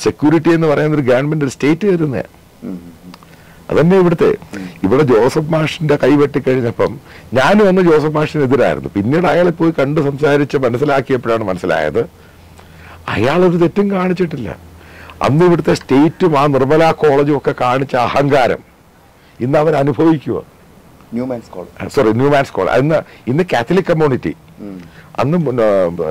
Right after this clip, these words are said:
Speaker 1: ഇയാളെ തള്ളിക്കളഞ്ഞു.
Speaker 2: പക്ഷെ എന്തുകൊണ്ടാണ് അന്ന് ജോസഫ് മാഷിനെ കത്തോലിക്ക സഭ പിന്താങ്ങാൻ?
Speaker 1: അതാണ് കത്തോലിക്ക സഭയുടെ,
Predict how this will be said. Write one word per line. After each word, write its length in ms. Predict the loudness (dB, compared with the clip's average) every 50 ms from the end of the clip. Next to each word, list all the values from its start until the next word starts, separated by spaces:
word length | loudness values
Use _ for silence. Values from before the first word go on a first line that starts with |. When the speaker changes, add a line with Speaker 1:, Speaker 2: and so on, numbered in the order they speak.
| -2 -4 -4 -4
Speaker 1:
ഇയാളെ 260 | -2 0 2 2 2 2 2
തള്ളിക്കളഞ്ഞു. 480 | 2 2 4 4 2 2 0 -2 -6 -12 -20 -20 -20 -20 -16 -14
Speaker 2:
പക്ഷെ 160 | -12 -8 -8
എന്തുകൊണ്ടാണ് 520 | -8 -6 -6 -6 -6 -6 -4 -4 -4 -4
അന്ന് 200 | -6 -6 -6 -8
ജോസഫ് 440 | -6 -4 -4 -4 -6 -8 -16 -12 -10
മാഷിനെ 300 | -10 -10 -10 -10 -12 -10
കത്തോലിക്ക 420 | -10 -10 -8 -8 -10 -8 -8 -10 -12
സഭ 240 | -12 -12 -12 -10
പിന്താങ്ങാൻ? 920 | -8 -8 -8 -8 -10 -10 -10 -10 -8 -6 -6 -8 -8 -10 -12 -12 -14 -14 -16 -16 -16 -14 -8 -4
Speaker 1:
അതാണ് 260 | -2 0 2 2 0 0
കത്തോലിക്ക 400 | 0 0 2 2 2 2 0 0
സഭയുടെ, 400 | -2 -2 -2 -2 -2 -2 -2